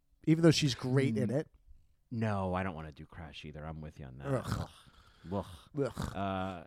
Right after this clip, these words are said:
Speaker 2: yeah. Ugh. Uh, it, okay. It, it's looking like I'm feeling like it, we've got our answer. It's gonna be I Still Know What You Did Last Summer when we do All Right, Scary.
Speaker 1: Okay. I mean, Don't Say a Word is also on this list.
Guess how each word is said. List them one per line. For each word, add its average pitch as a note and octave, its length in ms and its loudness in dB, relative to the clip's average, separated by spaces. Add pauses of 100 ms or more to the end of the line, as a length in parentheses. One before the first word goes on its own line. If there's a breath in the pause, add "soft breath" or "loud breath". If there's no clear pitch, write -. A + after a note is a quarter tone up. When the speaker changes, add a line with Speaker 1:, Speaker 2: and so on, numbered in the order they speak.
Speaker 2:
yeah. F2+ 220 -4 (140)
Ugh. G2+ 120 -2 (760 soft breath)
Uh, A2 440 -2 (180)
it, B2 100 -8 (180)
okay. D3+ 440 4
It, B2+ 180 -2
it's D3 240 -2
looking F3+ 320 0
like F#2 380 0 (100)
I'm G2 160 -4
feeling A2+ 420 0
like F2+ 360 -4
it, F2+ 80 -12 (260)
we've F#2 160 -4
got E2+ 220 -4
our D#2+ 100 -4
answer. D#2+ 400 -8
It's D#2 140 -12
gonna F2 180 -6
be E2 180 -6
I D#2+ 60 -6
Still F#2+ 220 -8
Know F2+ 100 -4
What D#2 80 -6
You E2+ 80 -6
Did E2+ 140 -10
Last E2 200 -8
Summer D#2+ 220 -6
when D#2+ 80 -8
we D#2+ 80 -6
do D2+ 140 -10
All D2+ 80 -6
Right, D2 180 -10
Scary. C2+ 540 -12 (160)
Speaker 1:
Okay. A#3 240 -4 (200)
I E3+ 120 4
mean, F3 260 2 (500)
Don't D3+ 280 6
Say F#3+ 140 8
a E3 80 12
Word D3+ 260 8
is G#2 100 0
also A#2 300 2
on F#2 100 -10
this A2 240 -12
list. - 320 -14